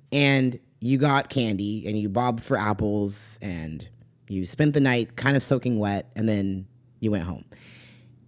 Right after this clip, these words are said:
Honestly, it w-, was a safe option, and all my friends were in church anyway, so, like, I was never mad about it. But one year, I distinctly remember that while there was Hallelujah Night going on,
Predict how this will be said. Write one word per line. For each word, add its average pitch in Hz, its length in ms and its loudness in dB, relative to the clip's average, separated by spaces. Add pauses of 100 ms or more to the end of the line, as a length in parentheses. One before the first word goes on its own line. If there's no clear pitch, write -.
(200)
Honestly, 202 400 6
it 156 120 6
w-, 127 200 -6
was 156 180 8
a 147 80 6
safe 120 340 2
option, 107 680 -2
and 120 420 0
all 156 160 4
my 170 140 6
friends 127 280 6
were 113 80 4
in 107 120 4
church 104 280 -2
anyway, 92 340 -4
so, - 140 -6
like, 95 200 -4
I 139 80 4
was 147 180 10
never 156 240 6
mad 101 220 2
about 80 200 -6
it. 73 140 -10
But 131 180 0 (360)
one 202 340 8
year, 170 400 8
I 139 160 4
distinctly 180 720 2
remember 117 480 4
that 95 200 -4
while 127 360 -2
there 175 140 4
was 117 160 2
Hallelujah 120 600 2
Night 90 240 -4
going 82 280 -6
on, 60 260 -14